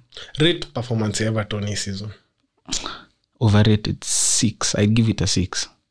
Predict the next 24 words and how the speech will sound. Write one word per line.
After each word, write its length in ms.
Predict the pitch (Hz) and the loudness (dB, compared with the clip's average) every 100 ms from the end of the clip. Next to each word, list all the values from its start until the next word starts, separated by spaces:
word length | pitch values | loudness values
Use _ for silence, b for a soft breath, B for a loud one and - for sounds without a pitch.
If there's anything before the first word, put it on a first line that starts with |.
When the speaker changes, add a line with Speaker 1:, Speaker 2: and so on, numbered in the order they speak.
| _ B B B B | _ B B B B
Speaker 2:
Like, 260 | 104 113 123 | 2 4 6
I 40 | |
don't 200 | 143 139 | 8 8
think 200 | 123 123 | 6 6
those 260 | 110 117 - | 6 4 6
signings, 480 | 113 107 98 101 - - _ _ _ - | 6 6 6 2 -4 -12 _ _ _ 4
they 100 | 131 | 6
made 260 | 156 123 | 6 6
good 260 | 113 123 117 | 6 6 6
signings, 440 | - 117 110 107 | 6 6 8 6
but 320 | 95 92 - - - _ | 4 4 2 0 -2 _
mseka 460 | 113 110 107 127 - | 2 4 6 4 6
Alan, 440 | 113 107 90 104 - | 6 6 6 2 0
he's 200 | - 104 | 4 6
already 300 | 107 104 95 | 6 4 2
thirty. 340 | - 92 - - _ _ _ _ B - | 0 -2 -2 -10 _ _ _ _ B 0
This 180 | 123 147 | 4 6
was 140 | 123 107 | 6 4
the 120 | 104 | 4
season. 420 | - 127 107 104 | 4 6 6 6
If 120 | 123 | 6
you, 60 | 127 | 6
un-, 180 | 147 151 - | 6 6 6
unajua, 460 | 156 151 156 120 | 6 8 8 6